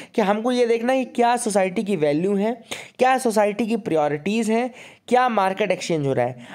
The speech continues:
अगर आपको ये पता चल जाए कि सोसाइटी किन चीज़ों को वैल्यू कर रहा है, किन चीज़ों को ज़्यादा तवज्जो मिल रही है,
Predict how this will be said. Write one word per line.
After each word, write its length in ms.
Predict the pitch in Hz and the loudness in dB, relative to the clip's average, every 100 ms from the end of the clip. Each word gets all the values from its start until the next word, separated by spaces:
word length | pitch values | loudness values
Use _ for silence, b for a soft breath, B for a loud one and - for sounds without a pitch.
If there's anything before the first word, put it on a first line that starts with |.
| B | B
अगर 260 | 180 208 269 | -2 2 2
आपको 280 | 262 262 269 | 0 0 0
ये 180 | 247 | 0
पता 220 | 254 247 233 | 0 0 -2
चल 180 | 226 | -2
जाए 120 | 214 233 | -2 -2
कि 100 | 233 | 0
सोसाइटी 500 | 220 214 208 202 233 | 0 0 0 -2 -6
किन 240 | 240 226 | -4 -2
चीज़ों 240 | 208 208 | -2 -4
को 140 | 214 220 | -2 0
वैल्यू 340 | 180 180 208 | 0 0 -2
कर 180 | 214 208 | -2 0
रहा 180 | 196 202 | 2 0
है, 100 | 208 | 0
किन 200 | 214 208 | -4 -4
चीज़ों 280 | 208 196 208 | -4 -4 -2
को 100 | 208 | 0
ज़्यादा 360 | 170 165 202 | 0 2 0
तवज्जो 440 | 208 196 185 175 196 | 0 0 0 0 0
मिल 180 | 196 | 0
रही 200 | 185 190 | 0 0
है, 160 | 208 240 | 0 -2